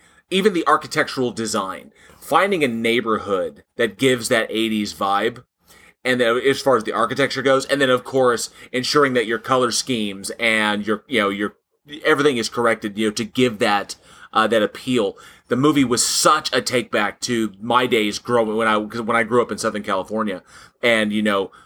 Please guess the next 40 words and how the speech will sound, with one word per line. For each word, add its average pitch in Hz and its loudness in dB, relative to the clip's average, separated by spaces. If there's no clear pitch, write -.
riding 113 2
bikes 110 0
with 110 -4
my 113 2
friends 110 0
around 107 2
the 110 -2
neighborhood, 107 2
and 104 -2
they, 107 2
you 135 0
know, 123 2
the 113 -6
kind 127 -2
of 110 -10
close 143 0
knit 123 0
mentality 113 2
that 101 -2
some 113 -2
of 107 -2
these 104 0
small 107 0
town, 104 -2
that 107 -4
these, 107 -6
these 120 -2
little 107 0
areas 107 0
have. 113 0
You 113 0
know, 117 2
like, 110 0
we, 123 2
I 120 4
had 117 2
friends 131 0
on 123 2
the 113 -2
cul-de-sac 123 -2